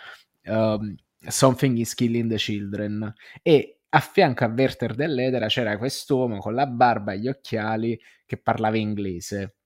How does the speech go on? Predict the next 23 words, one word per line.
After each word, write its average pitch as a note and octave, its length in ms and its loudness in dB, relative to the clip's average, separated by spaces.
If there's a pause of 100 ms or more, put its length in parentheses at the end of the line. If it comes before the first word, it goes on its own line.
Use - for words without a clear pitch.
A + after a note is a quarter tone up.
(180)
ed C3 120 0
era B2+ 200 4
James C#3 400 0
Tynion G#2+ 400 -6
quarto. - 600 -14 (720)
Cioè, C#3 380 4
proprio C#3 360 4
lui A2 400 -2
là, A2 320 -2
così, G#2 500 -4
completamente A#2+ 720 0
a A#2 100 0
caso, G#2 320 -6
e E3 60 2
là B2+ 200 0
io A#2+ 200 0
c'ho A2 180 -8
un G2+ 100 -10
mezzo A2 340 -8
mancamento, G2+ 720 -8
perché G#2+ 300 -4
tipo A#2+ 300 -2
tu-, - 160 -12